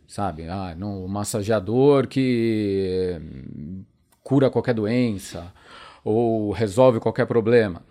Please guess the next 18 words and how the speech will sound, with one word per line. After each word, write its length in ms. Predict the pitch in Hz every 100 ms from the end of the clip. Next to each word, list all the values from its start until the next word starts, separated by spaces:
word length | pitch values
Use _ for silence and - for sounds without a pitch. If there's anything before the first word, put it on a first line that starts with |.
| -
Nós, 340 | 90 - - _ _ -
a, 300 | 71 82 -
a 20 |
gente 300 | 92 95 92 107 110 104 101 - - - _
é, 60 | 101 98
é 100 | - 98
bem 180 | 101
certinho, 800 | 107 120 113 - 104 107 104 92
a 80 | 85
gente 220 | 90 90
sempre 340 | - 101 98 107
cuida 480 | - 95 95 104
pra 1000 | 104 107 104 107 104 104 104 104 101 104 104 104 - - -
não 280 | 110 95 104
vender 500 | 98 92 87 90 98
promessas 480 | - 95 87 - 101
falsas, 520 | - 82 80 - -
né? 100 | -